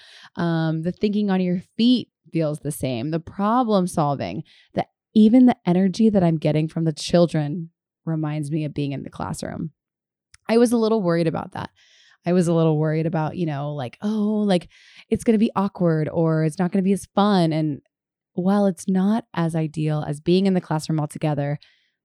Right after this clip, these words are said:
we still have had moments of just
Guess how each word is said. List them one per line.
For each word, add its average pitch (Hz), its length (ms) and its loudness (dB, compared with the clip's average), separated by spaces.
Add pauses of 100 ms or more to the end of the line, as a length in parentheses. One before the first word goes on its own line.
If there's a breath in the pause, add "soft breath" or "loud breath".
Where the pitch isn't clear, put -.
(240)
we 208 160 2
still 185 440 0
have 170 180 -2
had 156 300 -4
moments 147 440 -4
of 151 360 -6 (100)
just - 320 -8